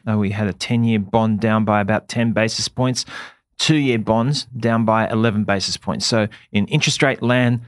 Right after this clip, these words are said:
that is a very substantial move lower. What it means is that the interest rate markets are pricing out the likelihood of medium-term rate hikes.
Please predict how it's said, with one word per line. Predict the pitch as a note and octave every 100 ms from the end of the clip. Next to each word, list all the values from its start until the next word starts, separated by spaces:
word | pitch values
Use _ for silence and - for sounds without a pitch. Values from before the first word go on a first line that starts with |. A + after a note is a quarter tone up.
| - -
that | A2 -
is | A#2+ G#2+
a |
very | G2+ B2 A#2
substantial | - G#2 - - - B2 A#2+ A2+ - G#2
move | G2 A2 A2 G#2 G2 -
lower. | A2 A#2+ C3+ A#2+
What | B2 A2+
it | G2+
means | A2 A2+ A2+ G#2
is | G2 G2
that | G2+ -
the | G2+ G2 -
interest | E3+ C#3 -
rate | A2+
markets | A#2 G#2+ A2+ C#3 - - - _ G2
are | A#2
pricing | A#2 - C3 C#3+ - B2+ A3+
out | B2 G2 -
the | G#2+
likelihood | A2+ A#2 A2 A#2 G#2 - G#2 A2 A#2 - _
of | G#2+ G#2+ G2
medium-term | A2 A#2+ A#2+ A2 G2+ G2+ - A2 G2+ F#2+
rate | G2 G#2 A2+
hikes. | - D3 E3+